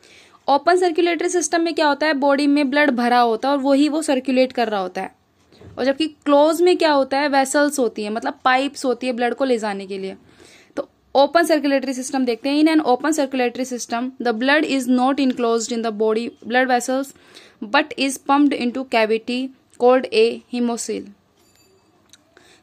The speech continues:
तो जो आर्थ्रोपोड्स होते हैं जिसमें कॉकरोचेस वगैरह आते हैं, इनमें क्या होता है, इसमें नसें नहीं होती है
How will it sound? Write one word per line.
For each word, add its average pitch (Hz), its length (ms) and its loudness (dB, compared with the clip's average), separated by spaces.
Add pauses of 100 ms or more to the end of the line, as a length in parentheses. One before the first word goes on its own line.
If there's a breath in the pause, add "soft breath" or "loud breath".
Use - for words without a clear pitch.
तो 254 60 0
जो 254 120 -2
आर्थ्रोपोड्स 247 840 0
होते 214 180 -4
हैं 214 80 -4
जिसमें 226 260 -6
कॉकरोचेस 226 600 -4
वगैरह 220 260 -2
आते 214 320 -2
हैं, 226 140 -4
इनमें 254 280 -2
क्या 262 120 0
होता 247 200 0
है, 285 40 -2
इसमें 294 200 0
नसें 254 360 0
नहीं 262 220 0
होती 208 260 -8
है 185 160 -8